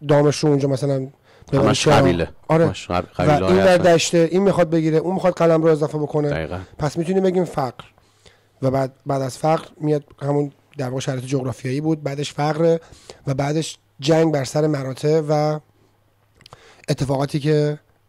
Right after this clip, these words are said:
Speaker 1: خیلی راحت شاید به ذهن هر انسانی که هیچی هم در مورد تموچین یا چنگیز خان مغول ندونه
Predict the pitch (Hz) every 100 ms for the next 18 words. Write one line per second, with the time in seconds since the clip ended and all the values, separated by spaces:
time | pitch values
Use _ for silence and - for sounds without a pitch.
0 | _ _ _ _ _ _ - - - -
1 | 202 202 180 185 - - - 180 175 165
2 | 180 165 175 165 - _ _ _ _ _
3 | _ _ 151 143 170 170 160 190 - 156
4 | 147 139 143 139 131 123 123 _ _ 151
5 | 143 135 165 151 131 - 135 127 143 135
6 | 135 131 131 135 127 139 160